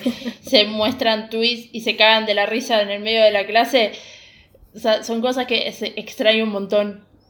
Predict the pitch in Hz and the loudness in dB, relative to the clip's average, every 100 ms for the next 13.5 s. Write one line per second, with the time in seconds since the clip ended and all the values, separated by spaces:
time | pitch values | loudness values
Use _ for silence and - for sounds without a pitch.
0 | _ 220 214 214 233 220 240 240 233 233 | _ -16 -10 -8 -2 0 2 0 2 2
1 | 233 240 214 202 190 190 202 208 196 - | 2 0 -2 -4 -4 -4 -2 -4 -6 -12
2 | 190 190 202 208 202 190 175 175 175 185 | -12 -12 -10 -6 -6 -6 -6 -6 -4 -4
3 | 180 170 - 170 170 170 160 180 - _ | -4 -8 -8 -6 -4 -2 -4 -8 -12 _
4 | _ _ 185 180 180 175 170 165 175 180 | _ _ -4 -2 -4 -4 -6 -6 -8 -12
5 | _ 302 339 427 403 381 277 202 196 202 | _ -6 -4 -4 0 2 2 2 2 4
6 | 208 208 202 196 190 185 170 - _ - | 4 4 0 0 -2 -4 -4 -12 _ 0
7 | 277 285 254 233 247 254 240 233 226 202 | 4 4 2 0 0 2 2 0 -2 -8
8 | - _ _ 247 233 226 220 233 254 262 | -12 _ _ 4 6 6 4 2 2 2
9 | 226 202 226 240 233 220 208 220 226 214 | -2 -4 -4 -4 -4 -6 -4 2 4 4
10 | 220 240 220 208 220 247 208 202 196 214 | 2 2 2 2 2 2 0 0 -4 0
11 | 214 233 247 220 - 302 302 262 262 254 | 2 2 0 -2 2 2 6 4 4 0
12 | 226 233 233 190 226 233 226 233 226 190 | 0 0 0 -6 -6 -2 -2 -2 -4 -4
13 | 220 247 202 196 | 2 2 2 -6